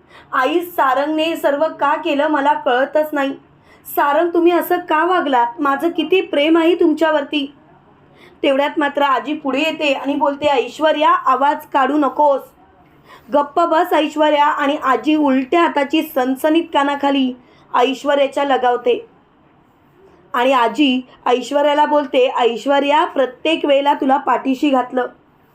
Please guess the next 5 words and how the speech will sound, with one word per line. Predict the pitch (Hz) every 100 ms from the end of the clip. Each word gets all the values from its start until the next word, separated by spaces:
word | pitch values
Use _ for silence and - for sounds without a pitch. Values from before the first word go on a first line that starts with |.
| _ - -
प्रत्येक | 311 294 294 - 359 349
वेळेला | 311 320 294 311
तुला | 330 294
पाठीशी | 311 285 262 302 302 330
घालून | 277 277 262